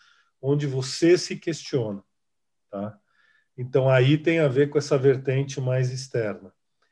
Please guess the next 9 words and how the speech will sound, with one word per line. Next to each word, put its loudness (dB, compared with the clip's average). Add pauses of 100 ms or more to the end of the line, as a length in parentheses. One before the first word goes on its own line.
(240)
A 0
vertente 2
interna -2 (380)
são 0
as -2
características -2
dessa 0
população -4
mesmo, -4